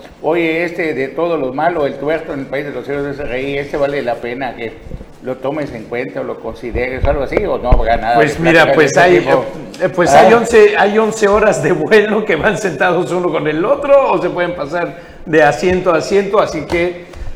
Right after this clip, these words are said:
Speaker 2: Pues mira,
Speaker 1: Sí,
Speaker 2: seguramente
Speaker 1: sí.
Speaker 2: allí en esa
Speaker 1: Sí.
Speaker 2: fila de avión,
Speaker 1: Pero
Speaker 2: pues,
Speaker 1: entonces,
Speaker 2: sí.
Speaker 1: ese viaje de promoción turística, algo se debe poder platicar.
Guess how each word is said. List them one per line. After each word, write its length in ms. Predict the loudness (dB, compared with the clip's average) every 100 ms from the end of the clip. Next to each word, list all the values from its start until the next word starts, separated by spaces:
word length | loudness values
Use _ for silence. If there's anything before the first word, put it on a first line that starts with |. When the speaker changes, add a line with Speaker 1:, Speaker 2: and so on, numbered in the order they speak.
| -10
Speaker 2:
Pues 180 | -8 -8
mira, 220 | -6 -6 -4
Speaker 1:
Sí, 140 | 0
Speaker 2:
seguramente 680 | 2 6 8 8 6 4 4
Speaker 1:
sí. 60 | 4
Speaker 2:
allí 280 | 6 6 4
en 100 | 4
esa 160 | 2 4
Speaker 1:
Sí. 80 |
Speaker 2:
fila 220 | 4 6 6
de 340 | 6 4 4
avión, 480 | 4 4 4 2 0
Speaker 1:
Pero 200 | 4 4
Speaker 2:
pues, 120 | 6
Speaker 1:
entonces, 300 | 6 6 6
Speaker 2:
sí. 60 | 2
Speaker 1:
ese 180 | 2 2
viaje 260 | 2 2
de 80 | 2
promoción 500 | 0 -4 -2 -2 -4
turística, 420 | -2 -4 -6 -2
algo 220 | -2 -2 -6
se 120 | -4
debe 180 | -4 -4
poder 360 | -6 -6 -8
platicar. 720 | -8 -8 -8 -4 -4 -4 -16